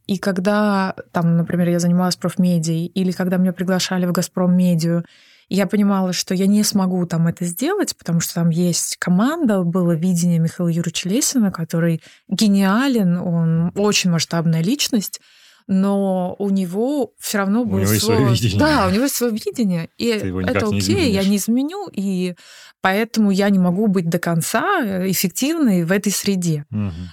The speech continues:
Speaker 1: Вот. В случае с национальной медиагруппой, когда я пришла на позицию сео, у меня был большой карт-бланш по команде и по стратегии,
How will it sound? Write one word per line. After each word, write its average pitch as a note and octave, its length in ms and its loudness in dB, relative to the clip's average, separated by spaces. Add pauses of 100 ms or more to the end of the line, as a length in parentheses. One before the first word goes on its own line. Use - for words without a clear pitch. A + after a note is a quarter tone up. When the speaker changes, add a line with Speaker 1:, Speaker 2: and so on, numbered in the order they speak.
Speaker 1:
Вот. F#3 400 0 (100)
В F#3+ 160 0
случае A#3 540 0
с - 100 -4
национальной A3 540 0
медиагруппой, F#3 720 0
когда E3+ 420 -2
я E3 240 0
пришла E3+ 460 -4
на E3+ 80 0
позицию E3+ 480 -4
сео, C#4+ 420 -2 (380)
у E3 60 2
меня E3 320 2
был E3 180 0
большой F3 360 0
карт-бланш E3 600 -2
по - 140 -4
команде A3+ 640 -2 (400)
и F#3 500 0 (220)
по F3+ 500 2
стратегии, G3 800 -4